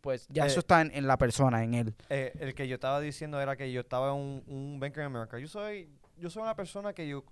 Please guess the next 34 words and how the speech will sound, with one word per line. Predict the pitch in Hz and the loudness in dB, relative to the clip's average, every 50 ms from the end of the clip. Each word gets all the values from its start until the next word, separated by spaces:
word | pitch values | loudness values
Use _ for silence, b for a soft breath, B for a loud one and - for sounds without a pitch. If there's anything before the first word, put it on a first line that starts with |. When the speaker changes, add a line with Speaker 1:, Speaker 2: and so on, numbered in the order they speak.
| - | -14
Speaker 2:
yo | 180 147 147 | -8 -8 -8
creo | - 160 165 170 175 175 | -4 -4 -4 -2 -2 -4
en | 165 160 | -4 -4
Dios | 151 170 165 156 | -4 -4 -4 -2
tanto | 156 156 165 160 170 156 | -4 -4 -4 -4 -8 -8
que | 135 131 123 | -8 -8 -8
no | 120 120 127 | -8 -8 -8
me | 135 | -6
da | 143 147 143 | -6 -6 -6
miedo | 143 143 143 143 143 139 | -8 -8 -8 -8 -10 -8
cosas | - 135 135 - 151 139 135 131 123 | -8 -10 -10 -6 -4 -2 -2 -2 -4
normales | 127 123 120 123 127 131 135 123 | -6 -8 -6 -4 -4 -4 -4 -4
que | 120 | -2
a | 113 113 | -4 -4
otra | 113 - 123 | -2 -4 -6
gente | 123 127 123 | -6 -6 -6
le | 123 117 | -6 -6
da | 113 113 110 | -6 -6 -8
miedo, | 107 104 101 95 98 | -8 -10 -10 -10 -12
¿entiendes? | 101 107 117 117 117 107 104 139 | -14 -14 -14 -14 -12 -10 -8 -6
Speaker 1:
Ujú. | 131 156 180 180 175 B B - | -6 -6 -6 -8 -10 B B -6
Speaker 2:
A | - | -4
alguna | 123 120 117 131 135 | -4 -2 -2 -2 -2
gente | 143 151 147 156 | -2 -4 -4 -6
le | 156 151 147 147 | -6 -4 -6 -6
da | 120 143 143 156 | -4 -2 -2 -2
miedo | 160 170 170 175 165 | -2 -4 -4 -4 -4
ir | 139 139 - | -6 -2 -2
pa'l | 165 147 | -2 0
banco | 131 147 156 175 170 170 147 135 - | 0 -2 -4 -4 -4 -4 -4 -4 -2
a | - 120 | -2 -2
la | 117 117 117 | -2 -2 -4
noche | 120 123 123 - 98 95 | -6 -8 -8 -10 -14 -14
solo. | - - 113 110 92 87 | -10 -8 -8 -6 -8 -8